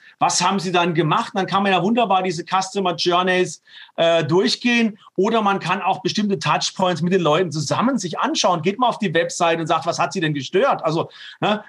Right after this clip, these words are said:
User Experience dann wirklich am sozusagen Objekt, äh, zu hinterfragen. Das ist natürlich eine tolle Marktforschungsmethode, aber es ist nicht ganz trivial, aber ne, definitiv. Also wenn Sie die Zeit und die Ressourcen haben, dann sollten die Firmen das tun,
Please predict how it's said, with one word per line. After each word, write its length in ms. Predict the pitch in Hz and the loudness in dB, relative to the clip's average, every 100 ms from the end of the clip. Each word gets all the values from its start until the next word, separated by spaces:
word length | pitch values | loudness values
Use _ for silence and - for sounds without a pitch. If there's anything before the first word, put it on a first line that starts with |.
| - | 0
User 260 | 202 226 220 | 2 4 2
Experience 500 | - - 202 233 220 | 0 2 2 2 2
dann 180 | 185 160 | 0 2
wirklich 360 | 214 226 160 | 0 -2 -2
am 340 | 156 214 202 - | 0 0 0 -4
sozusagen 480 | - 196 - 185 208 | -4 -2 0 0 0
Objekt, 680 | - 190 135 160 208 - - | 0 0 0 0 0 -2 -12
äh, 460 | - 190 185 185 180 | -2 2 4 2 -2
zu 460 | - 185 185 156 - _ - | -4 0 0 -2 -8 _ -2
hinterfragen. 800 | 196 165 175 - 127 107 196 220 | 0 2 0 -2 -4 -2 -2 -2
Das 140 | 180 | -2
ist 60 | 214 | -2
natürlich 260 | - 196 | 0 -2
eine 80 | 180 | 0
tolle 320 | 180 185 190 | 0 0 0
Marktforschungsmethode, 1300 | 156 170 196 - 202 202 190 180 151 170 214 254 233 - - - | -2 -4 -6 -2 -2 -2 -4 -4 0 0 2 0 -2 -6 -20 -4
aber 320 | 143 170 226 | 0 2 0
es 100 | 165 | 0
ist 160 | 220 156 | -2 -2
nicht 180 | 196 - | -2 0
ganz 280 | 180 175 | 0 -2
trivial, 580 | - 170 147 135 117 233 | -2 -2 0 0 0 0
aber 200 | 180 180 | 0 -2
ne, 200 | 165 180 | 0 -2
definitiv. 640 | 131 170 175 165 190 285 - | 0 -2 -2 -2 2 2 0
Also 340 | 165 165 170 - _ - | -2 0 -2 -6 _ -4
wenn 200 | 165 180 | -2 0
Sie 80 | |
die 140 | 185 156 | -4 -2
Zeit 280 | 165 147 202 | 0 0 0
und 60 | |
die 60 | 190 | 0
Ressourcen 500 | 175 - 185 170 151 | 0 0 0 0 0
haben, 300 | 131 220 302 | 0 0 -2
dann 160 | 208 | -2
sollten 260 | 165 175 214 | 0 0 0
die 80 | 185 | -2
Firmen 280 | 190 180 175 | 0 0 0
das 180 | 156 | -6
tun, 420 | - 170 220 277 | -4 0 0 0